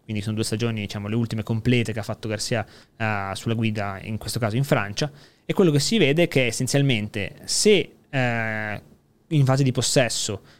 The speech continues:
il gioco era un po' meno, eh, diciamo, costru-, mm, costruito sulla, sulla, sui passaggi corti, sul dominio del campo, in realtà in fase di non possesso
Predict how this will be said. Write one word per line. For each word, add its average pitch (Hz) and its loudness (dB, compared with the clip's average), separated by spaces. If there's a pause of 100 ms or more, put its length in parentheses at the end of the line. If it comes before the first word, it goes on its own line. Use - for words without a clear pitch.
(120)
il 127 -2
gioco 139 2
era 120 0
un 117 -4
po' 131 4
meno, 123 2
eh, 104 -6
diciamo, 110 -4
costru-, - -10
mm, 104 -4
costruito 120 0
sulla, 104 -2
sulla, 101 -4 (200)
sui - -6
passaggi 110 -2
corti, 117 0 (240)
sul 110 -4
dominio 113 2
del 131 2
campo, 110 -2 (240)
in 160 4
realtà 175 4
in 143 2
fase 131 2
di 117 0
non 170 2
possesso 151 2